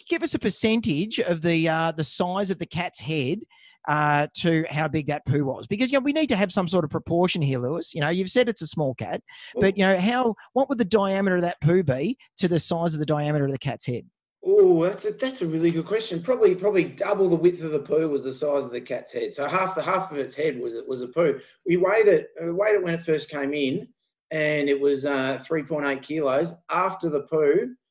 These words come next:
Speaker 2: three point two.
Speaker 1: Wow.
Speaker 2: Six hundred
Speaker 1: There you
Speaker 2: gram
Speaker 1: go.
Speaker 2: poo there. Now that's, that's, I reckon that's a good size.
Speaker 1: That's
Speaker 2: If you
Speaker 1: one hell of a deposit. It's
Speaker 2: if
Speaker 1: probably
Speaker 2: you
Speaker 1: lucky
Speaker 2: said
Speaker 1: that he didn't do it.
Speaker 2: If you said to anyone, you know, anybody, any of our listeners out there, if you said,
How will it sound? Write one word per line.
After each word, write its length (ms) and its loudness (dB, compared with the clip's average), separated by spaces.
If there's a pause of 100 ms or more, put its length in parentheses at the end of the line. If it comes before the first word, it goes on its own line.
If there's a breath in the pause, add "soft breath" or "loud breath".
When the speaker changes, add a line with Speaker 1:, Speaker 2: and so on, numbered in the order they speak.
(140)
Speaker 2:
three 140 0
point 300 -6
two. 340 0 (840)
Speaker 1:
Wow. 680 0
Speaker 2:
Six 80 -8
hundred 240 2
Speaker 1:
There 200 2
you 60 0
Speaker 2:
gram 60 -8
Speaker 1:
go. 180 4
Speaker 2:
poo 60 6
there. 260 4
Now 140 -4
that's, 380 -2
that's, 360 -6 (280)
I 80 -4
reckon 280 -4
that's 200 -8
a 20 -10
good 180 -4
size. 560 -2 (480)
Speaker 1:
That's 200 0
Speaker 2:
If 20 -2
you 40 2
Speaker 1:
one 120 4
hell 220 2
of 80 -2
a 40 -4
deposit. 540 0
It's 80 -18
Speaker 2:
if 60 -4
Speaker 1:
probably 180 6
Speaker 2:
you 60 6
Speaker 1:
lucky 160 6
Speaker 2:
said 80 6
Speaker 1:
that 80 4
he 60 -2
didn't 140 -4
do 120 6
it. 60 -10 (920)
Speaker 2:
If 140 0
you 120 0
said 240 6
to 140 0
anyone, 640 -2 (320)
you 100 -4
know, 80 -6
anybody, 540 0
any 100 0
of 60 4
our 120 4
listeners 400 -2
out 160 2
there, 120 0
if 100 -4
you 100 -4
said, 400 -2